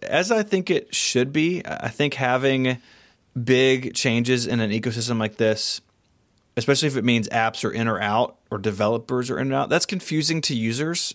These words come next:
and it's frustrating to developers who already have a lot of things on their plate to be <laughs> frustrated about at times. So I, I understand why this is a process. Apple needs to do it correctly, but it's something that, uh,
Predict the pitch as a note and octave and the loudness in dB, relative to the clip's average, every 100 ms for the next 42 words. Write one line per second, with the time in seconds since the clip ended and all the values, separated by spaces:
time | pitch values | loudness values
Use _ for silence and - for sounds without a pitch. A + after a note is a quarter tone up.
0 | - A#2 A2+ A2 G#2+ G#2 - - - _ | -2 0 2 2 0 -2 -8 -20 -20 _
1 | A#2+ A#2+ - A#2+ - C#3 C#3 C#3 A#2 G#2+ | 0 0 0 0 2 2 2 0 0 2
2 | G#2+ G#2+ C#3 D3 D3+ - A2+ A2+ G2+ - | 2 2 2 0 0 -4 -2 0 -2 0
3 | A2+ A2+ A#2+ A#2 G#2+ G#2+ G#2+ G#2 G#2+ G#2 | 2 4 2 2 2 0 2 2 4 2
4 | G2+ - - - - - A2+ A2 A2+ G#2 | -2 -10 -20 -20 -6 0 2 2 2 0
5 | G#2 A2 A#2+ G#2+ G2+ B2+ A#2 - A2+ A2 | 0 -2 0 -2 -2 0 0 2 2 2
6 | G#2 G2+ G#2 A2 G#2+ G#2+ G2+ D#3 - - | 0 0 0 -2 -6 -2 -2 -2 -6 -10
7 | - - - - - - D#3 F3+ - F3+ | -20 -20 -20 -6 -2 0 0 0 2 2
8 | G3 F#3 F3 D#3 D3+ C3+ B2 A#2+ A2+ G#2 | 2 2 2 2 2 2 2 -2 -4 -2
9 | A2+ G#2+ G#2 G#2+ A#2 C3+ A#2 A2+ G#2+ G#2+ | 0 0 0 0 0 0 0 0 -2 -2
10 | G2+ - G2+ G2 - F2 C2+ A#2+ - - | -2 -4 -4 -4 -2 -4 -4 -8 -16 -20
11 | _ _ A#2 A2+ F#2+ C#3 C3 C3 B2 A#2 | _ _ 0 2 2 0 0 0 2 2
12 | A2 G#2+ G#2 - _ - A2+ | 0 0 0 0 _ -6 -6